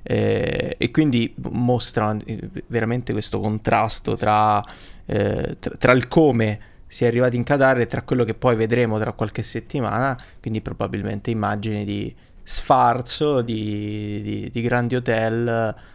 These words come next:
eh, di, di lusso estremo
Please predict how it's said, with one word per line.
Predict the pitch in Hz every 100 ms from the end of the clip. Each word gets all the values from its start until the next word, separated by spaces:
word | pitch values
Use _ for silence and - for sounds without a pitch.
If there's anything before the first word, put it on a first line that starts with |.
| - - 117
eh, | 110 104 104 104 104 104 107 - -
di, | 113 110 107 101 - - - - - 123 -
di | 131 123
lusso | 131 143 127 - 127
estremo | 120 - 117 110 110 113 113